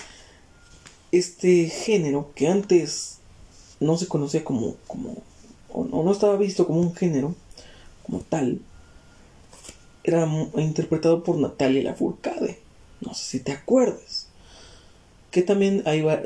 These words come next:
bastantes variantes de Natalia Lafourcade en el multiverso. Un-, una de ellas es Mon Laferte, que tienen un estilo muy similar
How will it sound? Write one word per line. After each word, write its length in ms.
bastantes 440
variantes 880
de 220
Natalia 460
Lafourcade 840
en 120
el 100
multiverso. 800
Un-, 340
una 240
de 120
ellas 200
es 120
Mon 280
Laferte, 600
que 100
tienen 280
un 140
estilo 320
muy 180
similar 580